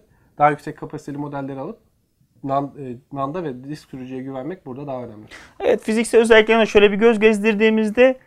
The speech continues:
Speaker 2: gri rengin hakim olduğu metalik bir kasa görüyoruz. Üst tarafında etiketlere yer ayrılmış.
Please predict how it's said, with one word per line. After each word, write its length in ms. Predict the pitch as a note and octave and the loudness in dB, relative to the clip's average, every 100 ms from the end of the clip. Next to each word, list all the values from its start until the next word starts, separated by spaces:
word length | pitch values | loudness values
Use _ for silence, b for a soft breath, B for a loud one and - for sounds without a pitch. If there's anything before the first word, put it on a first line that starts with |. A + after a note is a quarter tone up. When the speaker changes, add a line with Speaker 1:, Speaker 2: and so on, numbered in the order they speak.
| b _ | b _
Speaker 2:
gri 200 | E4 C4+ | 2 4
rengin 240 | F#3 G3 | 4 2
hakim 320 | G3+ F#3+ F#3+ F#3 | 4 4 4 4
olduğu 220 | C#3+ G3 | 4 4
metalik 340 | F3+ G3 F#3 | -2 -4 -6
bir 60 | F#3+ | 0
kasa 260 | G3+ - | 0 2
görüyoruz. 420 | F#3 D3+ C3+ F#3+ - | 4 4 4 2 -2
Üst 180 | F3+ - | -6 2
tarafında 360 | D#3 D3+ D3+ B2+ | 2 2 -2 -4
etiketlere 480 | - D3+ D3 D#3+ | -2 -4 -2 4
yer 120 | F3 D#3 | 6 6
ayrılmış. 560 | C#3 C3+ D3+ G3 - | 6 2 0 -6 -10